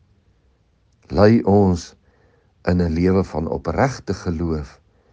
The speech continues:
en ware bekering. Lei ons so elke dag van ons lewe tot aan die einde van die tyd, wanneer U Seun weer sal kom.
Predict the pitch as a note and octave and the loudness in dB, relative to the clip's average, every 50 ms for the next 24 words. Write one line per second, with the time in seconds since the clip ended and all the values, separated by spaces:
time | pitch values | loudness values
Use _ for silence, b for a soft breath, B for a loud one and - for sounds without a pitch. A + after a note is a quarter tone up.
0 | _ _ _ _ _ _ _ _ _ _ _ - E2 D#2 D2+ C2+ A#1+ - - - | _ _ _ _ _ _ _ _ _ _ _ -8 -8 -6 -6 -8 -10 -12 -8 -4
1 | D#2+ F#2+ G#2 G2+ A2+ A#2+ G#2 - A#2 - - - E2+ D#2 C#2+ C2+ C2 B1+ - - | -2 0 0 0 0 -2 -4 -6 -10 -12 -12 -10 -8 -8 -8 -8 -8 -10 -14 -16
2 | - - - _ _ _ _ _ _ _ _ _ _ _ _ _ _ _ _ _ | -18 -20 -20 _ _ _ _ _ _ _ _ _ _ _ _ _ _ _ _ _
3 | _ _ _ _ _ _ _ - G2 G#2 A2 A2 G#2+ G#2+ G2+ - - G2+ G2+ - | _ _ _ _ _ _ _ 4 6 6 6 6 4 2 2 0 2 2 2 2
4 | - - C#3 C#3+ C3+ C3+ - C3 G#2 G#2+ B2+ C3 - - - C#3+ C#3 C#3 C3 A#2+ | 4 4 4 4 2 0 -4 0 2 2 2 2 0 -6 -8 -6 -6 -6 -6 -8
5 | - - D#2 D#2 D2+ C#2+ C2+ C#2+ - - _ _ _ _ _ _ _ _ _ _ | -10 -10 -10 -8 -8 -8 -10 -12 -14 -16 _ _ _ _ _ _ _ _ _ _
6 | _ _ _ _ _ _ _ _ _ _ - A#2+ A2+ G#2 - - A2 A2 G#2 A2+ | _ _ _ _ _ _ _ _ _ _ 2 2 2 4 2 2 2 2 0 -2
7 | A#2 - _ - D3 C#3+ C3 A#2 G2 F2+ E2+ - - E2+ E2+ E2+ D2+ E2 D#2+ D2 | -4 0 _ 2 4 4 2 0 0 -2 -4 -6 -8 -8 -6 -6 -6 -8 -10 -12
8 | - _ _ _ - D#2 D#2 - _ _ _ _ _ _ _ _ _ _ _ _ | -14 _ _ _ -12 -12 -12 -14 _ _ _ _ _ _ _ _ _ _ _ _
9 | _ _ _ _ - D#2 E2+ F2 D#2+ - - C#2+ - - - A#2 A#2 A2+ A2+ A2 | _ _ _ _ -8 -6 -6 -6 -6 -6 -8 -12 -14 -8 -2 0 2 2 2 2
10 | G#2 F#2+ G2 G#2+ G#2+ G#2+ G#2+ - - G2+ F#2+ - - - E2+ D#2+ D2+ C2+ | 0 0 -2 -2 -2 -4 -4 -6 -10 -10 -10 -10 -10 -10 -10 -10 -10 -12